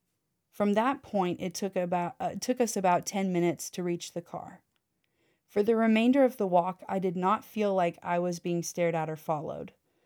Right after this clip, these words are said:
I've never been back to Starved Rock State Park and have no intention of going back. The whole thing was bizarre.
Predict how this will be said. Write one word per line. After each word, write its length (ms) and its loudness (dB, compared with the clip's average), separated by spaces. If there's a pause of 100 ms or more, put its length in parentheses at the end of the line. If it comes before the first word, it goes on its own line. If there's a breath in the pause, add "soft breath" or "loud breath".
(280)
I've 200 2
never 300 4
been 300 2
back 320 4
to 100 -8
Starved 460 2
Rock 240 0
State 380 -4
Park 440 -2
and 120 -6
have 200 -2
no 280 0
intention 500 -4
of 120 -6 (200)
going 280 -2
back. 300 -16 (1040)
The 100 2
whole 220 6
thing 320 -2
was 180 -6
bizarre. 560 -10